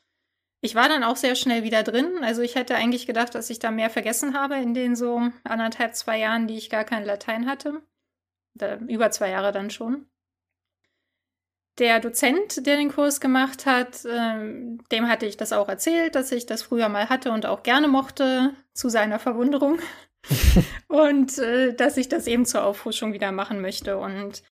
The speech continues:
Speaker 1: ich hatte ja eben kein Latinum in der Schule gemacht, das heißt auch sehr wenig Originaltexterfahrung, aber das war ja sowieso, es fing noch mal mit A-Deklination am Anfang an.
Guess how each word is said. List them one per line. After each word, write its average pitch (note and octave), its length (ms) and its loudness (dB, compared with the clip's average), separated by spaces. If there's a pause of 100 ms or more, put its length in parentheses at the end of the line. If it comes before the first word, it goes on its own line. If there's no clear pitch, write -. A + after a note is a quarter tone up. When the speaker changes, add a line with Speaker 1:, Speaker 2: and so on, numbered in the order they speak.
(160)
Speaker 1:
ich A#3 140 -2
hatte C4+ 180 4
ja A#3+ 140 4
eben A#3+ 160 4
kein A#3+ 220 2
Latinum A#3 420 2
in A3 80 0
der G#3+ 120 0
Schule A3+ 280 -2
gemacht, A3+ 400 -2
das A#3+ 160 -4
heißt A3+ 280 2
auch G#3 140 2
sehr G#3+ 240 -2
wenig A3 280 -2
Originaltexterfahrung, A#3+ 1200 0
aber A3+ 200 4
das A#3 180 -2
war A3+ 120 4
ja A3+ 120 6
sowieso, A3 340 -2
es G3 120 -4
fing A#3+ 140 4
noch A3 140 4
mal G3 180 0
mit G3+ 200 -4
A-Deklination G#3 1080 0
am F#3+ 120 -4
Anfang - 360 -6
an. G3 180 -10